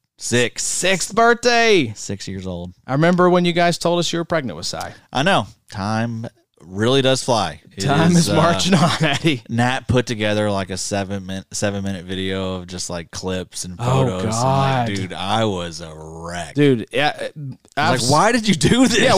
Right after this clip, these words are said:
Speaker 2: why did you destroy me like this? Like, you
Speaker 1: <laughs>
Speaker 2: know we're
Speaker 1: I
Speaker 2: fragile.
Speaker 1: watched it, like, with Silas and Nat, and I'm just like, and Silas, like, looking over at me like, <laughs>
Speaker 2: She just boo-hooing, I'm sure, bro.
Speaker 1: He's like, "Dad, <laughs> are you okay?"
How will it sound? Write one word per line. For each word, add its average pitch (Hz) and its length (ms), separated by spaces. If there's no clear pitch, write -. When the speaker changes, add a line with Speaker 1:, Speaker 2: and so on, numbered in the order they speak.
Speaker 2:
why 254 180
did 330 240
you 269 140
destroy 240 760
me 170 300
like 147 300
this? 135 440
Like, 156 160
you 277 120
Speaker 1:
<laughs> 277 40
Speaker 2:
know 302 300
we're 240 120
Speaker 1:
I 202 40
Speaker 2:
fragile. 240 420
Speaker 1:
watched - 320
it, 175 120
like, 147 260
with 131 240
Silas 127 680
and 117 380
Nat, 120 240
and 120 120
I'm 113 120
just 110 240
like, 110 160
and 107 120
Silas, 120 380
like, 107 140
looking 110 180
over 107 220
at 104 60
me - 20
like, 123 240
<laughs> - 640
Speaker 2:
She 247 400
just 233 320
boo-hooing, 226 600
I'm 175 180
sure, 233 380
bro. 175 280
Speaker 1:
He's 214 80
like, 110 120
"Dad, 131 500
<laughs> - 0
are 127 300
you 175 220
okay?" - 280